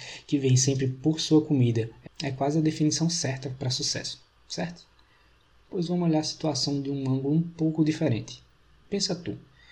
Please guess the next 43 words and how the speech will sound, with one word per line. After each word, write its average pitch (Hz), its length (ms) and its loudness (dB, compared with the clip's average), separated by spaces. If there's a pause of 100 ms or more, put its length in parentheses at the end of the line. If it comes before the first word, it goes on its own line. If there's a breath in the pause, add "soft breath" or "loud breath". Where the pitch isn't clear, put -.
(340 loud breath)
com 165 100 -8
a 160 40 -2
cabeça 131 380 0
lotada 131 560 2
de 127 120 4
ideias 110 400 0
borbulhando, 117 600 0 (120)
com 135 160 -2
plena 156 420 4
consciência 135 680 0
que - 180 -12
tem - 160 -4
a 127 60 2
capacidade 127 680 0
de 127 80 2
criar 123 200 -4
pratos 127 440 -4
maravilhosos, 143 880 2 (380 loud breath)
dar 135 80 0
aos 131 160 2
clientes 131 300 0
experiências 127 520 2
culinárias 127 540 4
únicas, 151 420 4 (500 loud breath)
mas 131 180 0
não 131 80 -4
pode 147 220 0
fazer 147 240 4
isso 127 400 2
porque 127 180 -2
o 123 60 0
teu 151 120 4
chefe - 400 -2
te - 120 -2
obriga 117 260 2
a 113 40 -4
cozinhar 113 460 0
a 156 60 -2
mesma 123 380 4
coisa 107 500 -6
há 123 80 0
dez 110 340 2
anos. - 360 -4